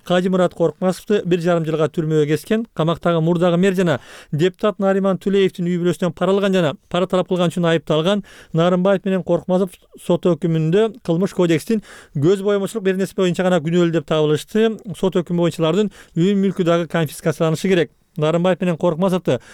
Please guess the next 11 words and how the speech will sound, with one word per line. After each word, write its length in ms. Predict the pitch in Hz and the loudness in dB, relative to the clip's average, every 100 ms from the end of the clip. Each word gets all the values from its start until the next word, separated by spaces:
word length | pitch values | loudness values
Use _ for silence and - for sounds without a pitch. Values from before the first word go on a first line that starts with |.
| - - | -14 0
он 180 | 165 | 2
эки 160 | 190 185 | 2 0
жарым 300 | 214 214 185 | 0 0 2
жана 180 | 180 151 | 0 0
он 220 | 185 180 | 0 -2
эки 100 | 165 | -2
жылга 220 | 196 185 | -2 -2
кесүүнү 560 | 170 185 196 185 156 - | 0 0 2 2 0 -4
суранышкан 420 | 185 180 170 175 | -2 -2 0 -2
мамлекеттик 460 | 170 170 170 170 156 | -2 -2 -2 -2 0
айыптоочулар 640 | 156 151 147 175 202 202 | 0 2 0 0 0 -2